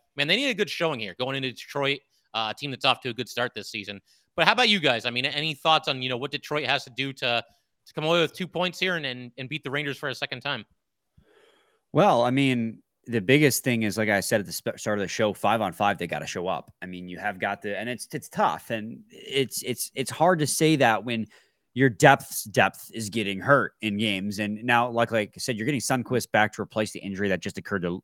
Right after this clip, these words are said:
Speaker 2: uh, Luff, more than likely getting him back. They said he was probable to play. But, I mean, you still don't have two of your top six forwards in Bertuzzi and Vrana. So you're asking guys like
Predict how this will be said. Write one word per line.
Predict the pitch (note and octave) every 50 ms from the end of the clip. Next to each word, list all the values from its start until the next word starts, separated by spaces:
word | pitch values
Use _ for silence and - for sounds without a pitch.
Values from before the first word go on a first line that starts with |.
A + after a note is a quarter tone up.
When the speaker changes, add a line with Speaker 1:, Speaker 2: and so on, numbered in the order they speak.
| _ _
Speaker 2:
uh, | F#2 F#2
Luff, | F#2+ G2+ A#2 A2+ - - -
more | F3+ A#3+ A#3+
than | G3+ D3+
likely | C#3+ C3 A#2+ - A2+
getting | F#2 G#2 F#2+ F2+
him | F2 E2+ E2
back. | E2+ E2 D#2+ -
They | F#2 F#2
said | - A2+
he | A2
was | G#2 F#2
probable | - _ - F#2 G2 F#2+ F2+ F2 D#2+ E2+
to | D#2
play. | D2+ - - D#2 C2+ A#1 - - _ _ _ _ _ _ _ _ _ _ _
But, | C#3+ C#3 C3
I | B2 B2+
mean, | B2+ C3 B2+ A#2+ A#2+
you | A#2+
still | - - - D#3 C#3+
don't | C#3+ C3+ B2
have | C3 B2+ G#2+
two | - - C3+
of | B2
your | B2 A#2+
top | - - A2 A2 - -
six | - F#2+ - -
forwards | - G#2+ G#2 A2 G#2+ G2
in | G#2 G2
Bertuzzi | G2+ - - - G2 F#2+ - F2 F#2+ F#2 F2+ F2 - _ _ _ _ _
and | - G2 G2 F#2+ F2+ E2
Vrana. | D2+ - G2 G2 A2 A2+ G2 F2 F2 G2 G#2 - _ _ _
So | - -
you're | B2 A#2
asking | A2+ A#2 A#2 - C3 A#2
guys | G2+ A2 G2+ G2+ G#2 G#2+ G2+ F#2 A2 A#2 -
like | F#2+ G2+ F#2+ F#2+ - -